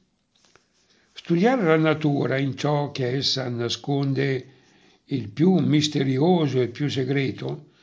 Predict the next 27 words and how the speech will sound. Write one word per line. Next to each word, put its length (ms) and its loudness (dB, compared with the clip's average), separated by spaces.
scoprirla 640 2
nei 200 2
suoi 340 2
intimi 380 4
meccanismi, 840 0
eh, 240 -12
no, 760 0
non 240 2
possiamo 560 2
sui 220 0
vivi, 720 -2
che 160 -6
della 220 4
natura 420 2
ci 140 0
mostrano 500 0
soltanto 640 -2
l'aspetto 560 -4
quello 240 -4
più 160 -8
esteriore. 680 0
Dovremmo, 800 0
dunque, 920 0
fare 520 2
ciò 360 -2
sui 200 -2
morti, 680 -2